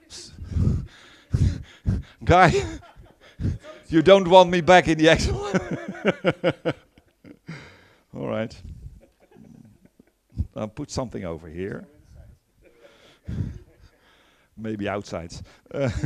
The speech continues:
<laughs> if I do the same tricks, I use the, the shift key and I use the ex-, asterisk, then you see it will expand itself.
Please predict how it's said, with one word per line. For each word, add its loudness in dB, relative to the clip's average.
<laughs> -18
if -4
I 0
do -6
the -10
same -8
tricks, -14
I -10
use -8
the, -8
the -12
shift -12
key -10
and -14
I -14
use -12
the -12
ex-, -10
asterisk, -16
then -8
you -12
see -10
it -12
will -8
expand -10
itself. -16